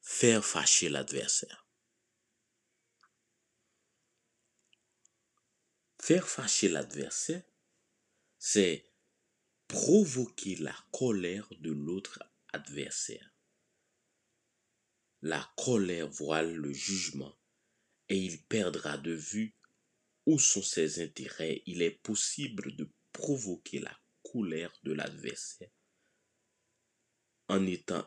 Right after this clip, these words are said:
injuste envers lui a plusieurs reprises, ou par des chiquances,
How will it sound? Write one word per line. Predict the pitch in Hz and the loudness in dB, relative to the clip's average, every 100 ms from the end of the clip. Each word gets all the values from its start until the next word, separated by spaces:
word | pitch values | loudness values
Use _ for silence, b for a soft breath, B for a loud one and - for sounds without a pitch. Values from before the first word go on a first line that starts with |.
| - | -6
injuste | 85 78 - 110 - - - | -4 -2 0 0 0 -2 -12
envers | 73 67 67 73 | -10 -10 -8 -8
lui | 73 85 80 | -8 -6 -6
a | - - | -6 -12
plusieurs | - 85 78 78 73 | -12 -8 -4 -2 -4
reprises, | 76 69 - 90 80 78 - - _ _ _ _ _ _ _ _ - | -6 -10 -10 -12 -10 -12 -14 -16 _ _ _ _ _ _ _ _ 0
ou | 104 | 0
par | - 85 85 | 0 -6 -4
des | 78 78 | -2 0
chiquances, | - - 104 - - - - - | 0 0 -2 -6 -10 -10 -10 -12